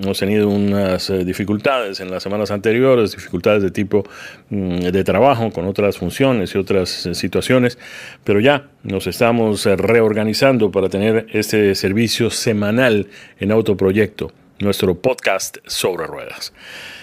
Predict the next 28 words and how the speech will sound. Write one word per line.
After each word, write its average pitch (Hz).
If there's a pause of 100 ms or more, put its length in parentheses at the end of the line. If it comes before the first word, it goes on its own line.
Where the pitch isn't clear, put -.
(140)
Yo 143
soy 170
Jaime 165
Flores, 196
como 117
siempre 123
es 127
un 120
privilegio 131
para 104
mí 139
contar 113
con 104
ustedes 107
del 92
otro 98
lado 107
de 92
sus 98
receptores, 113
de 87
sus -
computadores, 113
de 95
sus, 90
eh, 90
aparatos 107
móviles, 131